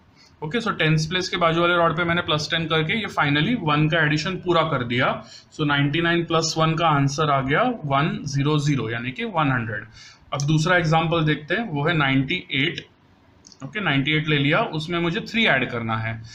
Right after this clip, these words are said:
So three add करने के लिए फिर से सोचने का तरीका same है। यहाँ पे मेरे पास तीन beads नीचे available addition के लिए नहीं है, ऊपर का फ़ाइव भी यूज़ हो चुका है, तो हम थ्री का big फ्रेंड formula use करेंगे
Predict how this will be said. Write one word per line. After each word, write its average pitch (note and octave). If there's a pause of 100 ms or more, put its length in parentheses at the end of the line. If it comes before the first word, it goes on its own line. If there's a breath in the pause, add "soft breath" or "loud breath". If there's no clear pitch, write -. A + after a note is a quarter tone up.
(180 loud breath)
So E3
three G#3
add G3+
करने F#3
के F3+
लिए G3
फिर F3+
से E3
सोचने E3+
का G#3+
तरीका G3+
same E3+
है। A2 (420 loud breath)
यहाँ D3+
पे F#3+
मेरे F#3
पास F#3+
तीन F#3+
beads F#3
नीचे F3
available F3
addition E3+
के E3+
लिए F#3
नहीं C3+
है, A2+
ऊपर D#3
का E3+
फ़ाइव D3+
भी D#3
यूज़ D#3
हो C#3
चुका A#2+
है, C3 (360 loud breath)
तो D#3+
हम E3+
थ्री E3+
का G3+
big D3
फ्रेंड G3+
formula F3
use C#3+
करेंगे B2+